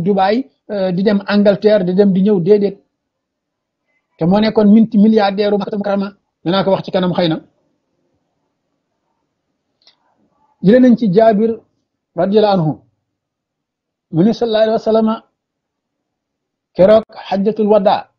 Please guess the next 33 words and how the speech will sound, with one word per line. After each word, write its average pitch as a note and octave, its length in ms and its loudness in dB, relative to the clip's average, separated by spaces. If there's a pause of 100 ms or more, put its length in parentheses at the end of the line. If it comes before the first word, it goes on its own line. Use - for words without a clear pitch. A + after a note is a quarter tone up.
(120)
mooy E3 260 -2
aj G3+ 160 -2
gi G3+ 80 -4
nga G#3 100 0
xam G#3 120 -6
ne G#3+ 60 -2
moom G#3+ 160 0
la G#3 60 0
mujj G3 300 2
aj. D#3+ 160 -2 (1500)
Xam D3+ 100 -4
ngeen G#3+ 180 2
ni A3+ 120 0
aj G3 160 0
googu G#3+ 280 0 (280)
xutba F3+ 240 0
na G#3+ 100 4
ca G#3 80 0
xutba G#3 280 -2
bu G3 80 -2 (100)
gudd G3 180 -2
a G#3 40 2
gudd F#3 280 0
te G#3 80 0
yàgg. D#3+ 220 2 (2000)
Ndax A#2+ 180 -10
julli G3+ 180 4
nañ A3 140 6
suba G#3 200 2
muy G#3+ 140 2
xutba G#3+ 340 -2 (520)
ba E3+ 100 -8
tisbaar, D#3+ 480 -2